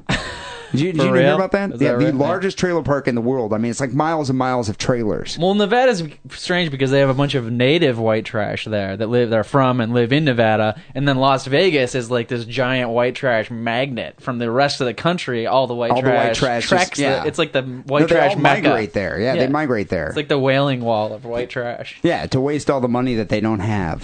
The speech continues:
Speaker 2: that they
Speaker 1: Right.
Speaker 2: could be spending on their children.
Speaker 1: Right.
Speaker 2: Well, a doctor testifying, testifying at a preliminary hearing for a woman accused of murdering her six-year-old stepson said the boy had been beaten for weeks and was force-fed so much salt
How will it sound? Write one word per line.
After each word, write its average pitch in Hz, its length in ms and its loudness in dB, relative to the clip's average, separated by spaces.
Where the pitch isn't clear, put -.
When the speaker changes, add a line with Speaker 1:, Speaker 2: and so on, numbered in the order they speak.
Speaker 2:
that - 0 -
they 110 200 2
Speaker 1:
Right. 104 60 -2
Speaker 2:
could 135 140 0
be 123 100 0
spending 113 360 0
on 101 80 0
their 101 100 0
children. 95 460 -2
Speaker 1:
Right. 107 180 -10
Speaker 2:
Well, 165 200 0
a 160 60 -2
doctor 156 640 0
testifying, 127 800 0
testifying 117 760 0
at 98 80 0
a 98 40 -2
preliminary 131 580 0
hearing 120 460 0
for 110 160 -2
a 110 60 0
woman 131 260 0
accused 131 400 -2
of 110 80 -2
murdering 127 440 0
her 117 120 0
six-year-old 131 500 -2
stepson 104 680 -4
said 170 260 0
the 190 80 2
boy 160 360 0
had 143 160 -2
been 113 160 2
beaten 170 360 -2
for 139 200 0
weeks 120 500 -2
and 120 140 0
was 113 120 -4
force-fed 151 640 -2
so 165 260 -2
much 180 240 -2
salt 139 580 -4